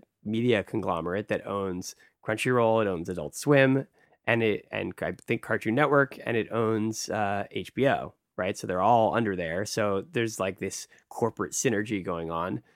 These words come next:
So then H B O Max announced that they will also have titles from Adult Swim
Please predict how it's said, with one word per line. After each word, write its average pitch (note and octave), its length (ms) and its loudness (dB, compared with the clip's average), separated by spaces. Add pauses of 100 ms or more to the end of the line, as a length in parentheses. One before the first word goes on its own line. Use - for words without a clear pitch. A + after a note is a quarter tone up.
(220)
So B2 240 2
then C#3 240 8
H C3 220 4
B B2+ 140 4
O A#2 80 4
Max A2 300 -2
announced F2+ 540 -4
that A2 140 -4
they G2+ 240 2 (180)
will A2 160 -4
also C#3 320 4
have G#2+ 220 0
titles A#2 360 0
from G#2+ 200 -2
Adult G#2+ 260 0
Swim G2+ 480 -4